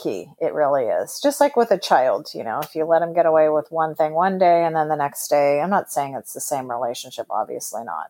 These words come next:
but, um, yeah, I mean, get, that's the very first thing that I do with every single client is, where are you at on mission and goal? Like, what is your intention here? You know, they get going on their business and, like,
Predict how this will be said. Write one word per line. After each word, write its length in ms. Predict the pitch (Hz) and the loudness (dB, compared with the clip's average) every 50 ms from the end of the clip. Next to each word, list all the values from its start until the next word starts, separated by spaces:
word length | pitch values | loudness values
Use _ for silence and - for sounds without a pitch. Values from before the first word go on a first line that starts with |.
| _ - | _ -6
but, 200 | 107 90 - - _ _ _ _ _ _ _ _ _ _ _ _ _ _ _ _ _ _ - | -6 -6 -6 -8 _ _ _ _ _ _ _ _ _ _ _ _ _ _ _ _ _ _ -4
um, 520 | 165 151 143 135 127 123 123 131 151 156 _ _ _ _ | -2 -2 0 -2 -4 -6 -10 -16 -18 -20 _ _ _ _
yeah, 220 | 240 285 330 202 - - - | 0 2 2 4 4 2 0
I 40 | - | -2
mean, 340 | 190 202 202 190 190 190 180 | -4 -4 -4 -4 -4 -6 -4
get, 340 | - 247 269 311 302 - - _ _ _ - - _ _ _ _ _ - | 0 2 4 4 2 0 -4 _ _ _ -20 -20 _ _ _ _ _ 0
that's 300 | 220 269 294 - - - | 2 2 2 0 -4 -4
the 120 | 175 160 | -4 -4
very 460 | 151 156 151 156 190 202 226 247 254 233 | -4 -6 -4 0 2 4 4 4 2 2
first 320 | - 175 160 156 - - | 0 0 -2 -2 -4 -6
thing 120 | 170 151 | -6 -6
that 140 | 151 147 143 151 | -4 -4 -2 -2
I 60 | 151 | -2
do 140 | 160 165 165 | -2 -2 -2
with 120 | 160 165 - - | -4 -4 -2 0
every 200 | 202 214 233 240 | 0 0 0 -2
single 260 | 226 - 185 180 175 175 | -4 -6 -6 -6 -6 -8
client 500 | - - 302 359 330 - 87 175 - _ - | -6 -4 -4 -2 -2 -4 -6 -10 -12 _ -4
is, 440 | 175 175 170 170 165 170 - - _ _ _ _ _ _ _ _ _ - | 0 0 2 2 0 -2 -8 -14 _ _ _ _ _ _ _ _ _ -12
where 400 | 170 170 196 226 294 330 330 311 | -4 0 2 4 4 4 4 4
are 140 | 285 277 262 | 4 2 2
you 220 | 233 240 240 226 | 0 0 2 4
at 260 | 202 202 208 214 - - | 4 4 4 2 2 0
on 280 | 175 160 156 160 170 190 | 0 -2 -2 -2 0 0
mission 460 | 233 247 247 - 262 254 254 247 233 | 0 0 0 0 0 0 0 0 0
and 280 | 165 190 175 170 165 160 | -2 -4 -4 -4 -2 0
goal? 240 | 175 165 170 165 151 | 2 2 2 2 2
Like, 160 | 165 165 - | 0 0 -2
what 440 | 175 165 165 185 247 339 - - 190 | -6 -4 0 2 4 4 2 0 -4
is 160 | 170 170 175 | -6 -4 -4
your 160 | 185 175 170 | -4 -4 -4
intention 600 | 160 160 - - 214 262 339 - - - - - | -6 -8 -8 -6 -6 -6 -4 -6 -8 -10 -12 -12
here? 380 | 143 160 - - - - - _ _ _ _ - | -12 -14 -14 -14 -16 -20 -20 _ _ _ _ -16
You 80 | 170 156 | -12 -8
know, 280 | 156 160 175 196 214 - _ _ _ _ _ _ - | -6 -4 -4 -4 -6 -10 _ _ _ _ _ _ -6
they 80 | 196 | -2
get 220 | 190 226 220 165 170 | 2 2 2 2 4
going 300 | 196 214 247 262 247 240 | 4 4 4 4 2 0
on 120 | 226 220 | 0 0
their 140 | 208 185 180 | 2 0 2
business 580 | 190 269 339 359 359 220 190 185 196 202 - - | 2 2 2 2 0 -2 0 0 0 0 0 0
and, 340 | - 190 190 190 190 190 | 0 0 0 0 -2 0
like, 360 | 190 190 190 185 185 185 - | 2 2 4 4 2 0 -2